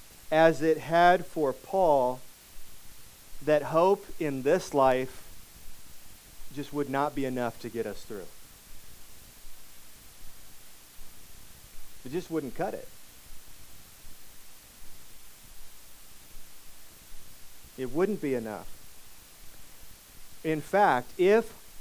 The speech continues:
the hope that we have in this life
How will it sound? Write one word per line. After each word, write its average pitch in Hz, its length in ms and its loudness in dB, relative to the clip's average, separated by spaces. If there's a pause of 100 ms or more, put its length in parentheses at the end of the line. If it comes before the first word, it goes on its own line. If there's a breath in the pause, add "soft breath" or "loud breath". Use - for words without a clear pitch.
(1500)
the 147 140 4
hope 170 340 6
that 160 120 2
we 143 140 2
have 180 340 6
in 139 120 0
this 127 260 -4
life 120 400 2